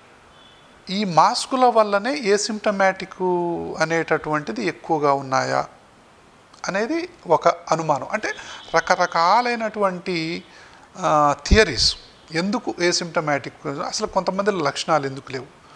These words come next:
ఇంకో కారణం ఏంటి అంటే ఎంత వైరస్ ఎఫెక్ట్ అయింది అనే దాన్ని బట్టి సిమ్టమ్ అనేది ఆధారపడి ఉంటుంది. వన్ థౌజండ్ వైరల్ పార్టికల్స్ ఎంటర్ అయితే సిమ్టమ్స్ ఒకలాగుంటాయి,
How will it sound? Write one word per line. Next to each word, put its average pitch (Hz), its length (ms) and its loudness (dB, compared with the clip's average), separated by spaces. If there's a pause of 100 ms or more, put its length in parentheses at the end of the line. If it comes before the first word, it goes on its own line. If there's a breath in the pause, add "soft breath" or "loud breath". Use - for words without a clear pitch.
(360 loud breath)
ఇంకో 220 240 2
కారణం 233 460 2
ఏంటి 196 340 -4
అంటే 170 360 0 (520 loud breath)
ఎంత 196 280 2
వైరస్ 208 480 4
ఎఫెక్ట్ 185 380 -2
అయింది 160 360 2
అనే 151 200 2
దాన్ని 139 280 2
బట్టి 131 400 -6
సిమ్టమ్ 170 400 -2
అనేది 165 220 2
ఆధారపడి 143 540 2
ఉంటుంది. 127 320 -10 (560 loud breath)
వన్ 175 220 4
థౌజండ్ 196 340 4
వైరల్ 170 400 4 (100)
పార్టికల్స్ 160 600 0
ఎంటర్ 151 340 0
అయితే 147 420 0
సిమ్టమ్స్ 143 520 -6
ఒకలాగుంటాయి, 151 640 0